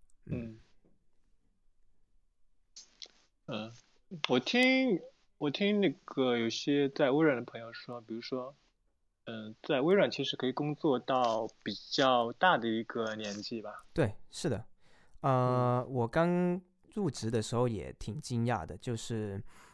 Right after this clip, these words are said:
Speaker 1: 呃，我能看到很多看上去年纪比较大的一些manager，
Speaker 2: 嗯。
Speaker 1: 这是我在阿里很难，
Speaker 2: 嗯。
Speaker 1: 很难看到的。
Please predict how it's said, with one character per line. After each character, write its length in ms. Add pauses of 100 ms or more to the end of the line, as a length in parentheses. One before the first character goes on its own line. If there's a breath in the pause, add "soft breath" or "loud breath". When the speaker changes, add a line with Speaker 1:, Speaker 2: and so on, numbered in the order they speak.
(140 soft breath)
Speaker 1:
呃， 180
我 160
能 100
看 180
到 120
很 180
多 500 (200)
看 200
上 160
去 140
年 180
纪 140
比 140
较 160
大 200
的 320
一 140
些 380 (160)
manager， 340
Speaker 2:
嗯。 140 (720)
Speaker 1:
这 100
是 100
我 140
在 80
阿 140
里 120
很 220
难， 220
Speaker 2:
嗯。 120 (100)
Speaker 1:
很 140
难 120
看 180
到 140
的。 120